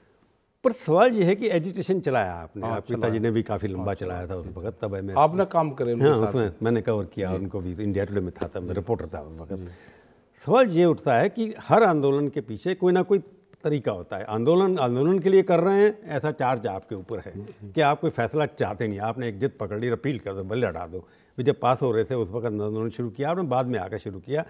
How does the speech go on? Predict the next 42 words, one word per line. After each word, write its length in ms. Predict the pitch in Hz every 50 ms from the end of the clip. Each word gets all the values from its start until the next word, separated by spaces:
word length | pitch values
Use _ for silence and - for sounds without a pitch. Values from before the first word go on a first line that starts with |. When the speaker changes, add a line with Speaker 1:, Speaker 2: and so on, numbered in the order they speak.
| - - - -
Speaker 1:
अमरिंदर 380 | 127 123 139 151 156 156 160 147
सिंह 160 | 131 139 117
सबसे 240 | 113 127 - - 151
पहले 300 | 113 131 120 127 151 147
मुख्यमंत्री 540 | 127 117 101 - 117 110 101 - - 117 104
थे 180 | 104 143 151
जिसने 200 | 117 98 101 117
मेरे 220 | 123 113 110 139 156
को 120 | 170 151
इंटरव्यू 240 | 123 107 - 113 107
में 100 | 110 101
कहा 180 | - 107 117 139
कि 380 | - - - - _ - 131
ये 40 | 120
बिल 180 | 92 107 113 104
वापस 300 | 95 90 95 120 104 -
होने 180 | 98 107 113 107
चाहिए, 200 | 160 175 180 160
उन्होंने 300 | 135 127 120 - - -
छः 120 | 120 113
महीने 180 | 104 98 95 92
पहले 260 | 107 90 82 90 92
कहा 160 | - 80 80
था 160 | - - 110
जब 140 | 113 120 -
पास 220 | - 107 98 - -
हुए 180 | 92 92 101
थे। 140 | 101 - - - _ _ _ _ _ _ _ _ _ _
आप 240 | 135 147 185 226 -
लोगों 240 | 214 202 214 226 214
को 160 | 190 240 226
एकदम 280 | 208 180 175 190 226 180
सडनली 380 | 156 156 160 175 185 196 190
सर्दी 280 | - 160 139 135 143 -
में 80 | 233 -
Speaker 2:
नहीं, 200 | 151 185 147 120
Speaker 1:
से 80 | - -
Speaker 2:
नहीं, 120 | 151 139 123
नहीं, 100 | 110 107
नहीं, 80 | 104 - -
ऐसा 240 | 127 123 - - 104
नहीं। 160 | 107 139 190